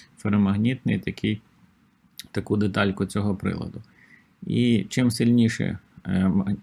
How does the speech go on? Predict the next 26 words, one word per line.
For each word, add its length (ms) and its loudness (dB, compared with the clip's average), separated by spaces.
електричний 580 0
струм, 240 2
який 220 2
пробігає 540 2
через 300 -4
цю 100 -6
катушку, 520 -4
тим 240 0
сильніше 480 2
магнітне 520 0
поле, 300 2
і 20 -2
тим 200 0
сильніше 460 -2
воно 180 2
втягується 680 -2
туди, 280 -2
розвертаючись 840 -2
на 140 0
деякий 460 -2
кут, 240 -8
що 160 -6
приводить 440 4
до 120 2
повертання 640 2
стрілки. 320 -14